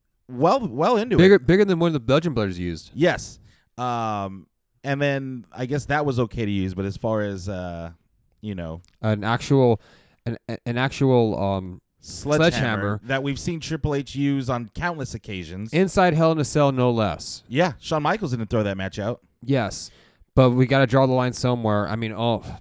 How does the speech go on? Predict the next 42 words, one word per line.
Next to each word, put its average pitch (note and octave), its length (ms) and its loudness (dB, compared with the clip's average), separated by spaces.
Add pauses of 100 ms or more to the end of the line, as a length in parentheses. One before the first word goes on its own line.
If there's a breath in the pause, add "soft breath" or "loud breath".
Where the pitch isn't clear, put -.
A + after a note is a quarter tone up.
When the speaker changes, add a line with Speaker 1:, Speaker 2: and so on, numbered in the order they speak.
(600)
Speaker 2:
like, G#2 260 -8 (640 soft breath)
the C3+ 120 4
way D#3+ 180 6
this E3 240 2
match C3+ 460 -2 (180)
worked A#2+ 460 2
out A2+ 260 0
and, G2+ 320 -6 (140)
um, F#2 320 -6
the F#2 180 -8
ending, A2 400 -8 (420)
it A#2+ 140 -2
definitely C3 420 0
left A#2 300 0
a G2+ 80 -8
lot G2+ 320 -2
of, G2+ 240 -8
it G#2+ 180 -8
definitely B2 220 -4
left B2+ 140 -6
a G2 40 -8
sour A2+ 320 -2
taste A2 380 -6
in G#2+ 140 -10
the F#2+ 80 -12
f-, - 80 -20 (180)
in, G#2 220 -8
in G#2 120 -10
the G#2+ 220 -4
eyes G2+ 320 -4
and G#2+ 160 -6
in A2+ 60 -4
the A2 60 -4
mouths G#2 260 -2
of G2+ 100 -6
many G#2+ 340 -6
of G2 140 -8
the F#2+ 80 -10
fans, F2+ 500 -8 (360 soft breath)
rightfully B2+ 380 0
so. G2+ 360 -2 (340 soft breath)
Um, G2+ 320 -4